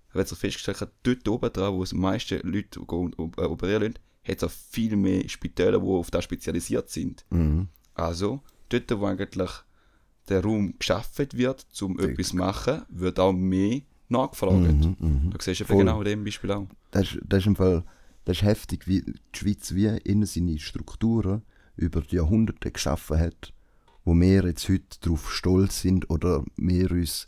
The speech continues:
Speaker 1: Verdient
Speaker 2: zu
Speaker 1: haben.
Speaker 2: Nutzen machen.
Speaker 1: Mhm.
Speaker 2: Genf, ganz ein gutes Beispiel, das du angesprochen hast. Wieso? Und jetzt kommen wir zu der,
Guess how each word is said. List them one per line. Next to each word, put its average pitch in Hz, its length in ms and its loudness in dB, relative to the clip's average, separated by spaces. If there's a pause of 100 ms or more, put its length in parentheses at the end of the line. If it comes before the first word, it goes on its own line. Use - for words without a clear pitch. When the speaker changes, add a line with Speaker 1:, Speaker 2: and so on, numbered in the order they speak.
Speaker 1:
Verdient 95 400 0
Speaker 2:
zu - 120 0
Speaker 1:
haben. 98 120 10
Speaker 2:
Nutzen 107 520 4
machen. - 400 -2 (140)
Speaker 1:
Mhm. 92 220 -6 (220)
Speaker 2:
Genf, 92 540 2
ganz 90 280 2
ein - 60 -6
gutes 101 240 0
Beispiel, - 340 -2
das - 80 -2
du - 80 0
angesprochen - 560 -4
hast. 73 160 -10 (400)
Wieso? 101 440 6 (760)
Und 87 140 4
jetzt - 180 2
kommen 90 220 4
wir 82 140 0
zu - 120 -6
der, 82 240 -2